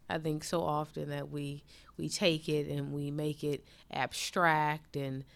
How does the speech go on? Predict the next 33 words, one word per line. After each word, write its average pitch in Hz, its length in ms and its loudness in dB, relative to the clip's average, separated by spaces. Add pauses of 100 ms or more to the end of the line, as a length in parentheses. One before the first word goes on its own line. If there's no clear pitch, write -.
(220)
not 151 440 2
something 156 480 0
that 143 180 0
we 147 140 0
really 147 300 0
can 143 140 -6
hold 151 340 2
on 147 260 -2
to 143 180 -8
and 143 120 -4
say, 143 160 -2
"This 147 260 -2
is 139 100 -4
how 139 420 0 (340)
the 156 100 2
scripture 160 400 2
is 147 80 -4
supposed 156 260 0
to 135 60 -8
be 139 120 -2
played 143 440 0
out." 135 420 2 (680)
So - 160 -2
that's 170 260 6
what 165 80 6
I'm 147 120 4
gonna 143 140 2
attempt 156 400 0
to 151 60 -8
do. 139 260 -2 (140)
Hopefully 139 520 -6 (120)
that 147 140 -4
happens. 135 600 -6